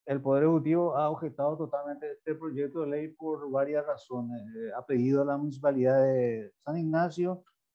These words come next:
que no fue suficientemente, eh,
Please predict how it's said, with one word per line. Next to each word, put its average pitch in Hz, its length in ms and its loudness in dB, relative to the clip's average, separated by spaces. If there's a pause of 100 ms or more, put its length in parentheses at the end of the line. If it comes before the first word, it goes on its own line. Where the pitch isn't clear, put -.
(280)
que 143 240 4
no 151 240 2
fue 143 880 4
suficientemente, 139 1500 0 (1120)
eh, 123 600 2